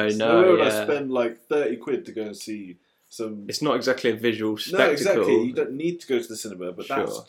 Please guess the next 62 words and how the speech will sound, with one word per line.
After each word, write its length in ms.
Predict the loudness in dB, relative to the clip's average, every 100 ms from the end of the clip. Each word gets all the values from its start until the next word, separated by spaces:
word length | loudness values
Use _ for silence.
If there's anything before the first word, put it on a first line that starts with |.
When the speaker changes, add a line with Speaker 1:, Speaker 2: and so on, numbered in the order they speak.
| -6
Speaker 1:
that 120 | -4
just 160 | -6 -10
shows 420 | -6 -2 -2 -2
how 240 | -6 -8 -8
much 260 | -10 -12
cinema 280 | -12 -12 -12
has 100 | -10
already 380 | -8 -8 -8 -14
come. 420 | -14 -14 -14 -6 -2
Speaker 2:
Definitely, 480 | -2 -2 -4 -2 -2
Speaker 1:
It's 100 | -2
Speaker 2:
yeah. 80 | -4
Speaker 1:
completely 380 | -6 -4 -4 -4
changed 340 | -10 -10 -14
from 320 | -14 -14 -14 _
just 200 | -20 -16
being 260 | -16 -14 -14
like, 120 | -14 -14
"Oh 120 | -10
yeah, 200 | -6 -4
le-, 180 | -4 -6
there's 200 | -10 -12
a 40 |
film 280 | -8 -8 -4
there, 100 | -4
let's 120 | -4
go 100 | -10
and 80 | -10
watch 220 | -12 -10
that," 260 | -10 -10 -12
to 360 | -12 -10 -12 -16 _ _ _ -18
you've 140 | -10
gotta 200 | -8 -8
now 300 | -10 -12 -12
pick 460 | -10 -8 -8 -14 _ _ _ _
which 240 | -14 -14 -10
film 300 | -10 -10 -12
you 100 | -14
go 140 | -14
and 120 | -12
see 320 | -12 -4 -2 -2
<laughs> 20 |
because 580 | -6 -6 -4 -4 -4 -8 -8 -16 -8
you 140 | -4
wanna 180 | -2 0
get 220 | 0 0
the 40 | -4
most 360 | -2 -2 -4
for 80 | -2
your 100 | -2
money. 260 | -2 -6 -6
If 160 | -8 -6
you 40 |
go 120 | -4
and 80 | -4
see 160 | -4 -4
a 60 |
film 340 | -4 -2 -2 -4
and 180 | -8 -14 _ _ _
you 120 | -16
come 160 | -8 -6
away, 380 | -4 -2 -4